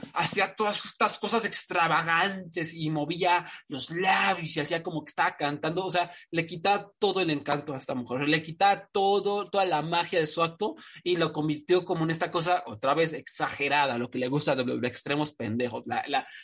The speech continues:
movimientos así que, que no son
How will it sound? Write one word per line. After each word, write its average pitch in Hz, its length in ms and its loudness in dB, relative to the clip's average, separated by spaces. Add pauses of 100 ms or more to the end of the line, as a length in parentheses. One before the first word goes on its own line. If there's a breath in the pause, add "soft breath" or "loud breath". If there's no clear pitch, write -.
movimientos 170 720 0
así 156 420 -6
que, 196 240 -8 (480)
que 160 160 -10
no 220 160 -4
son 539 160 -10